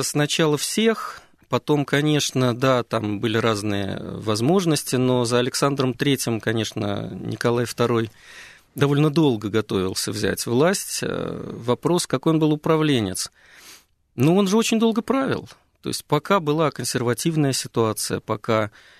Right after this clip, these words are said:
э, была стабильная ситуация, он был адекватен эпохе, и даже был экономический подъём, он пережил. Ну, он не очень в это вмешивался, как бы система была такова, что это был не его вопрос. А вот в экстремальных ситуациях, да.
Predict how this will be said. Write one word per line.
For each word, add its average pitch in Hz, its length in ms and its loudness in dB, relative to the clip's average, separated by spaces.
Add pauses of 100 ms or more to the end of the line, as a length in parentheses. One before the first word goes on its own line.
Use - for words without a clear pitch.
(260)
э, - 100 -4
была 110 240 0
стабильная 127 720 0
ситуация, - 580 -2
он 135 80 0
был 143 120 2
адекватен 139 680 0
эпохе, - 480 -8
и 98 140 -4
даже 101 260 -2
был 101 180 -2
экономический 135 520 0
подъём, 117 500 0
он 135 140 0
пережил. 127 500 0
Ну, 147 180 0
он 214 80 6
не 185 80 6
очень 165 200 0
в 156 40 4
это 156 160 -2
вмешивался, 113 760 -2
как - 140 -10
бы - 80 -6
система 107 440 -2
была 101 220 -4
такова, 107 400 -2
что - 200 -8
это - 140 -20
был 123 140 -6
не 110 140 0
его 113 160 0
вопрос. - 480 -2 (400)
А 131 60 2
вот 170 120 2
в 202 40 2
экстремальных 214 520 0
ситуациях, 135 540 -2
да. 110 320 0